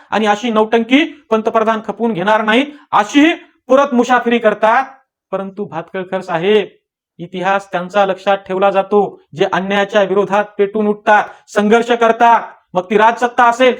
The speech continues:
की आत-, आणखी कुठली सत्ता असेल, त्यांचा इतिहास आणि त्यांचा लढा इतिहासामध्ये लक्षात ठेवला जातो. सत्तेचे पद भोगून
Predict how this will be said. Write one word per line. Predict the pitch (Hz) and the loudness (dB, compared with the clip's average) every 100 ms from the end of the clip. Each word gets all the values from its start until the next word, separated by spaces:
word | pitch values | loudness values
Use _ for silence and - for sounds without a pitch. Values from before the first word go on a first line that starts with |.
| - | 0
की | 233 | 0
आत-, | 220 208 | 0 0
आणखी | 208 262 | -2 -2
कुठली | 240 233 240 | -4 -4 -2
सत्ता | 240 - | -2 2
असेल, | 240 254 247 233 - | 2 4 2 0 -2
त्यांचा | 226 226 262 | -2 0 2
इतिहास | 254 226 247 269 262 | 2 2 2 2 2
आणि | 254 | 2
त्यांचा | 254 254 247 262 | 2 0 2 2
लढा | 240 247 285 | 2 2 2
इतिहासामध्ये | 285 277 262 262 254 240 | 2 0 2 2 2 2
लक्षात | 240 254 | 2 -2
ठेवला | 247 247 240 | 0 0 2
जातो. | 233 226 247 269 302 - _ | 2 2 4 4 2 -4 _
सत्तेचे | - 240 240 254 254 240 | -4 -2 0 0 2 0
पद | - 247 | 2 4
भोगून | 262 254 247 247 | 4 4 4 2